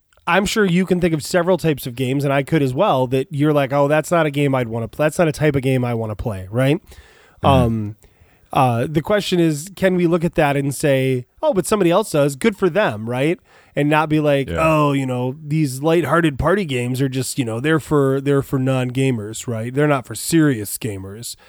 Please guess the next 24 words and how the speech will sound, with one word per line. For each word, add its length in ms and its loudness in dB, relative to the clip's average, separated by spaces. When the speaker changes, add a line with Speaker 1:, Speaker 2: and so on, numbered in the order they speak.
Speaker 1:
Um, 560 -4
yeah, 420 2
so 560 0
that 140 0
is, 240 -2
that 200 2
is 120 0
a 60 0
hurdle. 520 -2
Um, 500 0
you 80 -4
know, 140 -2
is 100 -4
that 180 -4
prejudice 500 -2
within 320 0
com-, 220 -4
within, 460 0
even 380 0
within 540 0
the 100 0
community, 580 -2
right? 320 -2
Or, 240 2